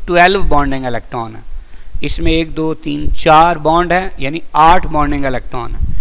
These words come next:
इसमें चार bond है, आठ bonding electron। इसमें देखिए कितने bond है? तीन, तो एक bond में दो electron थे, Total कितने bonding electron हो गए? छः।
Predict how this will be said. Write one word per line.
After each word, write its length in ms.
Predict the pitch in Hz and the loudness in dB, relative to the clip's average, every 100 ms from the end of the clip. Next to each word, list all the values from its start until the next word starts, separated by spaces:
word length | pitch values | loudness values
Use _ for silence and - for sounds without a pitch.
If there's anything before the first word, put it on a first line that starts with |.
| - - - | 0 0 0
इसमें 460 | 151 - 185 185 170 - - - | 0 -2 0 0 0 -2 4 6
चार 300 | 156 160 175 | 6 6 4
bond 280 | 180 175 185 | 2 0 0
है, 80 | - | 2
आठ 200 | 160 160 151 | 4 4 4
bonding 400 | 147 139 135 131 | 0 2 0 0
electron। 440 | 120 - 127 - - | -4 -6 -8 -8 -8
इसमें 280 | 175 - 220 | -6 -4 -2
देखिए 200 | 208 - | -4 -6
कितने 300 | 214 - 214 | -8 -6 -4
bond 240 | 170 139 131 | -2 -2 -4
है? 40 | - | -4
तीन, 260 | 190 196 190 - - | -4 -2 0 0 0
तो 60 | - | 0
एक 180 | 190 160 | 0 0
bond 260 | 147 135 | -4 -4
में 160 | 127 117 | -8 -4
दो 220 | 170 202 | 0 0
electron 480 | 214 190 - 165 160 151 | 0 -4 -4 -4 -4 -8
थे, 60 | 139 | -6
Total 280 | 165 156 170 | -2 -2 -4
कितने 280 | 147 156 156 | -6 -8 -6
bonding 340 | 143 139 139 | -4 -4 -6
electron 440 | 131 120 - 127 120 | -6 -8 -8 -10 -10
हो 80 | 117 | -10
गए? 120 | 120 - | -6 -2
छः। 260 | - 120 | 0 0